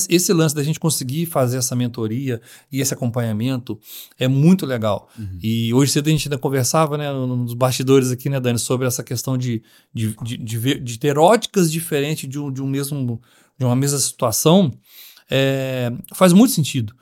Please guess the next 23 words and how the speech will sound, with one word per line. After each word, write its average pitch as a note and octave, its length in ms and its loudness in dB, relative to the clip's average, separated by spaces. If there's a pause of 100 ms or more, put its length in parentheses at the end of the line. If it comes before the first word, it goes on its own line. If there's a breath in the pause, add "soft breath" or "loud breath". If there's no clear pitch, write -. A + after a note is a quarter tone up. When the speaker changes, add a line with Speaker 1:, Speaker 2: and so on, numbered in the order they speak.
(400 soft breath)
Speaker 1:
Porque C3 240 2
às D3+ 160 4
vezes F3+ 460 4
eu D#3+ 100 2
conecto E3 600 2
com - 120 -4
a E3+ 60 0
didática D#3 560 2
de D3+ 80 -2
uma D3+ 120 -2
pessoa E3 600 0
e - 60 -4
o D#3 100 2
outro E3+ 220 -2
não D#3+ 100 -2
conecta, D#3+ 480 -6
e B2 160 0
a C3 80 0
gente C3 240 -6
consegue C#3+ 400 -4
ajudar C3+ 300 -6
muitas C3 180 -8
pessoas. B2+ 400 -4